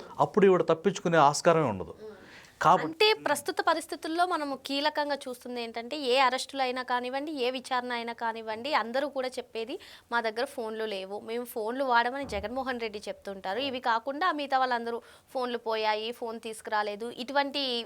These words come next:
Speaker 2: ఆ ఆన్సర్స్ అన్నీ మనం విన్నాము. ఇప్పుడు సడన్గా ఈ అరెస్ట్ వలన శ్రీకాంత్ రెడ్డి ఫోన్లో ఏదైనా డేటా ఉండవచ్చా?
Speaker 1: హండ్రెడ్ పర్సెంట్ ఖచ్చితంగా, నూటికి నూట ఒక్క శాతం డేటా ఉంది.
Speaker 2: మ్మ్.
Speaker 1: లేకపోతే అంత భయపడతాను. తన మీద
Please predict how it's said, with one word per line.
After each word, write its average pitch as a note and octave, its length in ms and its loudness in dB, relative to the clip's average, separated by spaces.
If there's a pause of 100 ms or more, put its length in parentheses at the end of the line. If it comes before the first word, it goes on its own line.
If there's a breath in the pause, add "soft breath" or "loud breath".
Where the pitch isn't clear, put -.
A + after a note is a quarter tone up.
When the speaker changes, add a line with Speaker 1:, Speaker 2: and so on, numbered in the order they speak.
(120)
Speaker 2:
ఆ A#3 200 6
ఆన్సర్స్ D4 380 2
అన్నీ C4+ 180 -2
మనం A#3 240 -4
విన్నాము. G3+ 380 -8 (280 loud breath)
ఇప్పుడు G4 380 2
సడన్గా D#4+ 500 4
ఈ D4 220 0
అరెస్ట్ B3+ 400 2
వలన C#4 340 -2
శ్రీకాంత్ C4+ 520 -4
రెడ్డి B3 240 -6
ఫోన్లో A#3+ 400 -4
ఏదైనా A#3 380 -2
డేటా G3+ 280 -6
ఉండవచ్చా? F#3+ 520 -10 (280)
Speaker 1:
హండ్రెడ్ F3+ 340 6
పర్సెంట్ C3+ 340 4
ఖచ్చితంగా, E3+ 720 4
నూటికి E3 680 0 (360 loud breath)
నూట D#3+ 240 8
ఒక్క D3+ 300 8
శాతం D#3+ 540 4
డేటా C#3 260 8
ఉంది. C3+ 360 2 (100)
Speaker 2:
మ్మ్. - 300 -4
Speaker 1:
లేకపోతే E3 300 8
అంత D#3 180 2
భయపడతాను. D3+ 600 6 (520 loud breath)
తన C3 100 8
మీద E3+ 240 6